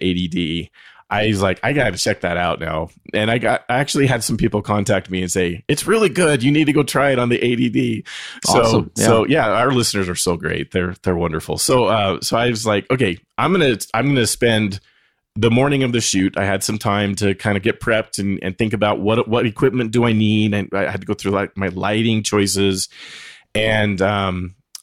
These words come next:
Speaker 1: and so I decided I am going to make sure or check out the Wi-Fi capabilities here,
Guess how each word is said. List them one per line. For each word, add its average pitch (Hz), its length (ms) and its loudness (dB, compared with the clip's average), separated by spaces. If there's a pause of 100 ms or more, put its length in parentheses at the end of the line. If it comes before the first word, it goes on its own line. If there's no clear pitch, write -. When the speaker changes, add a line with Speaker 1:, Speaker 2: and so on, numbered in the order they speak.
(200)
Speaker 1:
and 117 180 2
so 113 280 2
I 107 140 2
decided 104 500 0
I 135 160 2
am 107 260 0
going 104 320 2
to 98 120 -4
make 101 300 0
sure 95 680 2
or 104 120 2
check - 400 -2
out 110 340 0
the 104 80 2
Wi-Fi 98 360 0
capabilities 104 640 0
here, 92 320 0